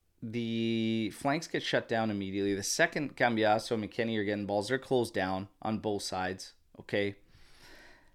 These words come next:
You gotta move them in centrally to help out,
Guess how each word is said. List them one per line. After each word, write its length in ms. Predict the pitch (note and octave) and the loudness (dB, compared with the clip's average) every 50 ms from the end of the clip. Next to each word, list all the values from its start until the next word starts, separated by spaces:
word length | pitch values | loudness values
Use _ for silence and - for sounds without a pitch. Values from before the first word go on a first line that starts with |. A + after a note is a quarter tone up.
| _ - | _ -12
You 180 | - B2 B2+ C3 | -2 4 4 4
gotta 360 | A#2+ - C#3+ C3 C#3 D3 C#3+ | 6 6 8 8 8 8 8
move 280 | C3 B2 A#2+ B2 B2 A#2+ | 6 6 4 2 2 0
them 160 | B2+ A#2 A2+ | 0 2 2
in 200 | A2 A2 A2 G#2+ | 2 2 0 0
centrally 560 | - - A2 G#2+ G#2 - - A2 G#2+ A2 A2 | 0 0 0 0 0 -2 -4 -2 0 0 0
to 100 | G#2 G#2 | 0 0
help 520 | G2 - G2 A2 A2+ A2 A2 A2 - - - - | -2 -2 -2 0 4 4 4 4 2 -4 -4 2
out, 320 | G2+ G#2+ G#2+ A2 A2+ A2 | 4 6 6 6 4 2